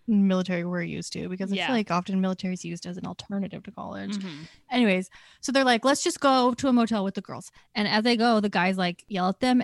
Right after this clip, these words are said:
Speaker 1: and Zach snaps, and
Speaker 2: Oh,
Speaker 1: it's
Speaker 2: yeah.
Speaker 1: full, like, martial arts. It is not fun. Like, I was not,
Speaker 2: <laughs>
Speaker 1: that's
Speaker 2: That's
Speaker 1: not,
Speaker 2: right.
Speaker 1: not a good look. <laughs>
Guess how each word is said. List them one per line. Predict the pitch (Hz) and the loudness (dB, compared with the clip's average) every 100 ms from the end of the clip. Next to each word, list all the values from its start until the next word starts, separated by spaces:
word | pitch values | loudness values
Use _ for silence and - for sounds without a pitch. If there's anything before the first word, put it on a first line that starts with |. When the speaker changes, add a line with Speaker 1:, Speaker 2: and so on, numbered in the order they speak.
| - | 0
Speaker 1:
and | 208 190 180 180 202 | 0 0 0 -2 -4
Zach | 196 262 - | 0 0 -2
snaps, | - - 190 180 - - - | -10 -6 -4 -4 -8 -10 -2
and | 202 | -2
Speaker 2:
Oh, | |
Speaker 1:
it's | 196 | 0
Speaker 2:
yeah. | 180 170 | -2 0
Speaker 1:
full, | 269 294 | 0 2
like, | 254 220 - - _ _ - 233 | 0 -2 -8 -18 _ _ -12 0
martial | 208 214 247 - 262 208 | 4 6 6 6 2 2
arts. | - 208 220 - - | 2 0 0 -8 -2
It | 226 233 | 2 4
is | 208 202 208 202 | 2 0 -8 -2
not | 214 214 233 226 - | 0 2 2 -2 -4
fun. | 214 202 202 - | 0 2 2 0
Like, | 202 | -2
I | 196 202 233 | 0 2 2
was | 185 | 4
not, | 180 185 165 | 4 4 0
Speaker 2:
<laughs> | - | -4
Speaker 1:
that's | 190 165 | -6 2
Speaker 2:
That's | 175 170 | 2 2
Speaker 1:
not, | 208 | 0
Speaker 2:
right. | 226 208 - - - - | 0 0 -4 -18 -20 -2
Speaker 1:
not | 247 247 | 2 2
a | 214 | 2
good | 214 202 | -2 -6
look. | 202 233 - - | -8 -8 -12 -8
<laughs> | - - | -8 -6